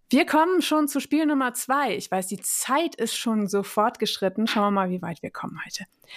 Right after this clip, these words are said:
Also, das zweite Spiel geht aber auch ein bisschen schneller.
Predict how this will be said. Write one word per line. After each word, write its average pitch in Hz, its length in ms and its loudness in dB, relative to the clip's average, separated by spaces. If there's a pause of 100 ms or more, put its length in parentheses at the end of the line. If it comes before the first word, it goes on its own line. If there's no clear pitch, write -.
(140)
Also, 185 280 4 (760)
das 226 120 6
zweite 349 220 4
Spiel 277 420 4
geht 254 180 2
aber 240 160 2
auch 226 40 2
ein 220 60 2
bisschen 220 200 -2
schneller. 196 540 0